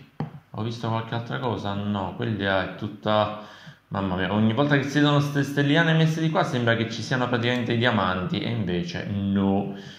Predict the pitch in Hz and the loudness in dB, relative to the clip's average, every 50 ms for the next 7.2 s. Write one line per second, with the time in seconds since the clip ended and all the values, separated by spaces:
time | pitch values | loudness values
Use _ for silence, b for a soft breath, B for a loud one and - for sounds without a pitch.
0 | B B B - 110 107 98 95 - - 101 101 101 98 98 98 - 104 101 - | B B B -6 -4 -2 -2 -2 -2 0 -2 0 2 2 2 2 2 0 0 0
1 | - - - 101 95 85 - - - - - - - - - 101 101 98 - 127 | -2 -4 -2 -2 -2 -2 -4 -8 -14 -16 -20 -20 -12 -8 -4 -4 -4 -2 -2 -4
2 | 123 117 - 113 101 101 123 120 120 113 107 107 107 104 101 92 98 95 90 92 | -4 -2 -2 -2 2 4 4 4 4 2 2 2 2 2 2 2 2 2 2 2
3 | 95 - 120 117 117 - 113 107 107 117 117 110 107 107 110 120 120 113 135 139 | 2 0 0 -2 -2 -2 -2 0 0 0 0 -2 -2 -4 -4 -6 -4 -4 -2 -2
4 | 147 151 147 127 117 135 147 135 110 104 - - 113 117 127 120 151 139 123 110 | -2 -2 0 2 2 4 4 4 2 0 0 -2 -2 -2 -2 0 0 0 2 2
5 | 107 107 117 123 117 110 107 101 92 - - - 123 117 101 101 101 101 104 104 | 2 2 2 2 2 0 0 0 -2 -2 -4 -4 -4 -4 -4 -4 -4 -2 -2 -2
6 | 110 107 - 131 143 147 127 107 98 95 92 90 87 175 180 175 175 - - - | -2 -4 -4 -4 -2 0 0 0 0 0 -2 -2 -4 -4 -2 -2 0 0 -2 -2
7 | - - - - | -4 -8 -12 -18